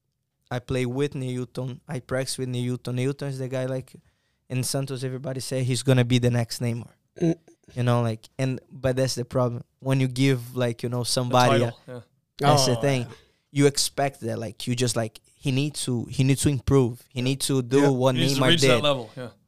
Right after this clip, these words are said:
Speaker 1: True. And it's not like this. Like, I play and, you know, like, on my style, like, Kyle play on, on, on his style, and that's it. I cannot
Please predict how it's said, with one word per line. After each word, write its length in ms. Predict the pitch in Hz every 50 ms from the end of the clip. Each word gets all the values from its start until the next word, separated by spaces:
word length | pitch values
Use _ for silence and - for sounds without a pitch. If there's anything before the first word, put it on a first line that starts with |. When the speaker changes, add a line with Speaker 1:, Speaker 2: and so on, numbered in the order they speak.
| -
Speaker 1:
True. 280 | - - 165 165 151 - -
And 160 | 143 165 190
it's 160 | 208 233 220 247
not 140 | 247 247
like 180 | 226 190 147 -
this. 320 | - 170 160 139 - -
Like, 280 | - 123 113 - - - _ _ _
I 140 | 160 180 190
play 400 | 180 - 147 143 139 139 135 - _ _ -
and, 260 | 127 123 123 120 - - _ _ _ -
you 60 | 135
know, 120 | 135 135 131
like, 260 | 117 113 - - - _ _ _ _ _ _ _ _ _ _
on 120 | 127 123
my 180 | 117 110 113 135
style, 540 | - - - - 160 151 147 151 - 202 - _ _ _ _ _ _ _ _ _ _ _ _ _ _
like, 240 | - 120 113 - _
Kyle 280 | - 131 123 143 160 165
play 300 | 165 - 170 160 156 151
on, 160 | 147 143 139 -
on, 220 | 123 123 123 123 -
on 160 | - 113 120
his 260 | 117 113 127 127 131
style, 460 | - - - 165 151 151 156 151 - - _ _
and 140 | 143 139 143
that's 240 | 143 139 - -
it. 160 | 180 175 - - _ _ _ _ _ _ _ _ _ _
I 80 | - 151
cannot 400 | - 208 208 208 208 202 196 -